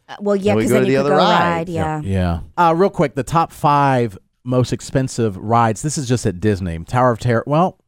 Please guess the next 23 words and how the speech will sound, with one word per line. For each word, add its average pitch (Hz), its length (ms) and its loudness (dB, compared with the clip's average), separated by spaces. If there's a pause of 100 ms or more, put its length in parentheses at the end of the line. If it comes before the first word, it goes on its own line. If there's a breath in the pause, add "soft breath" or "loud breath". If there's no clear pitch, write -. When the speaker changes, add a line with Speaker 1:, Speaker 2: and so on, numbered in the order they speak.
Speaker 3:
yeah, 110 180 0
Tower 147 260 2
of 143 80 -2
Terror 131 400 2 (560 soft breath)
in 113 120 -2
nineteen 147 320 -2
ninety-four 127 440 0
was 101 120 0
a 98 60 -4
hundred 110 220 0
forty 107 240 -2
million. 92 280 -2
So 110 80 -4
do 110 160 2
the 92 320 -2 (100)
inflation 101 480 -2
on 85 120 -2
that. 87 260 -4
Speaker 1:
I 151 100 -12
can't. 131 400 -8
It's - 100 -18
Speaker 3:
Thirty 117 220 0
Speaker 1:
expensive. 104 80 0